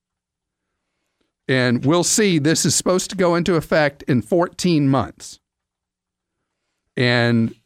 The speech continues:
l-, there's a lot of time between now and then, a lot of court cases that'll be filed, and a lot of moves to try to get the Congress to override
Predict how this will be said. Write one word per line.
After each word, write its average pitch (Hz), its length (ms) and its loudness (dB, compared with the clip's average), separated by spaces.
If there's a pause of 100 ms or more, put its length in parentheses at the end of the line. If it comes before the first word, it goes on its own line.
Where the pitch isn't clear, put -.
(160)
l-, 143 240 -4
there's 113 180 0
a 147 40 0
lot 156 200 2
of 170 80 -4
time 208 380 0
between 165 360 0
now 143 220 2
and 135 100 2
then, 143 160 0
a 139 60 -2
lot 135 200 0
of 170 100 -6
court 170 280 0
cases 151 440 0
that'll 131 160 0
be 127 160 0
filed, 113 580 0 (1040)
and 135 180 0
a 135 40 0
lot 151 220 0
of 151 80 2
moves 156 360 0
to 151 100 -2
try 160 240 0
to 139 80 0
get 139 220 -2
the 147 60 -6
Congress 170 720 0 (720)
to 131 320 0 (540)
override 156 840 2